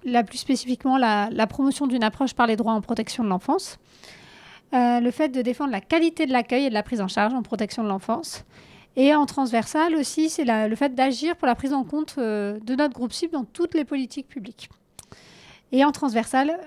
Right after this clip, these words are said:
un enjeu aussi qui m'est très cher, c'est la question de la participation des enfants et des jeunes, euh, à toutes les décisions qui les concernent. Voilà, donc c'est vraiment une volonté de notre association de peser dans le débat public pour défendre les droits des enfants et des jeunes que nous accompagnons au quotidien.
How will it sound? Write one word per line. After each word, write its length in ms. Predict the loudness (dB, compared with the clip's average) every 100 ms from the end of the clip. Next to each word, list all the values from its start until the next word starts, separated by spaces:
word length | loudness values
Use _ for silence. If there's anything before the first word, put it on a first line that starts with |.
| -8
un 140 | -4
enjeu 280 | -4 -2 -2
aussi 200 | -2 -4
qui 140 | -4
m'est 180 | -4 -4
très 200 | -2 -2
cher, 320 | 2 2 2
c'est 100 | 0
la 80 | -2
question 200 | -2 -4
de 40 | -4
la 80 |
participation 800 | -2 -4 -4 -10 -6 -6 -4 -6
des 180 | -6 -6
enfants 240 | -8 -6
et 80 | -6
des 140 | -6 -6
jeunes, 320 | -4 -2 -2
euh, 180 | -4 -6
à 60 |
toutes 140 | -6 -2
les 100 | -2
décisions 420 | -4 -6 -8 -8
qui 140 | -8
les 80 | -10
concernent. 300 | -10 -16 -18 -20 _ _ -20 -20 -20 _
Voilà, 200 | 2 2
donc 120 | 2
c'est 80 | 0
vraiment 200 | 2 4
une 120 | 4
volonté 420 | 4 4 2 0
de 60 | -2
notre 220 | -2 -2
association 540 | -4 -4 -6 -6 -6 -8
de 100 | -8
peser 340 | -6 -4 -2
dans 100 | -4
le 60 | -4
débat 220 | -4 -6
public 400 | -8 -8 -8 -8
pour 160 | -8
défendre 320 | -6 -6 -4 -4
les 80 |
droits 200 | -4 -4
des 180 | -4 -6
enfants 220 | -6 -2
et 60 | -2
des 140 | -2
jeunes 280 | -4 -6 -8 -10 _ _
que 100 | -6
nous 180 | -4 -4
accompagnons 540 | -6 -6 -4 -4 -4 -8 _ _ -10
au 120 | -6
quotidien. 460 | -4 -6 -8 -10